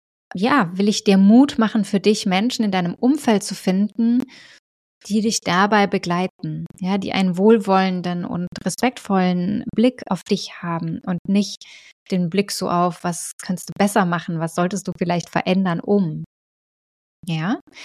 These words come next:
also es ist keine Schwäche, um Hilfe zu bitten, im Gegenteil. Es ist ein Zeichen von Stärke und gleichzeitig war es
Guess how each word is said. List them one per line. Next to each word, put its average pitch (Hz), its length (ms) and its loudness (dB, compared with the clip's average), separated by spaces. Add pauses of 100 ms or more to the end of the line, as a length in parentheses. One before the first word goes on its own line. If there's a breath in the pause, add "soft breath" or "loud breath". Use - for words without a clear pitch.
(180 loud breath)
also 240 240 4
es 165 100 -8
ist - 180 -6
keine 285 340 2
Schwäche, 226 460 -2
um 208 140 -2
Hilfe 214 300 -4
zu - 220 -14
bitten, 175 340 -2
im 156 120 -8
Gegenteil. 208 560 -2 (420)
Es 175 120 -4
ist 214 200 -8
ein 170 140 -8
Zeichen 185 360 -2
von 160 160 -6
Stärke 233 560 -2 (540 soft breath)
und 147 140 -6
gleichzeitig 160 640 -6
war 170 140 -2
es 170 80 -6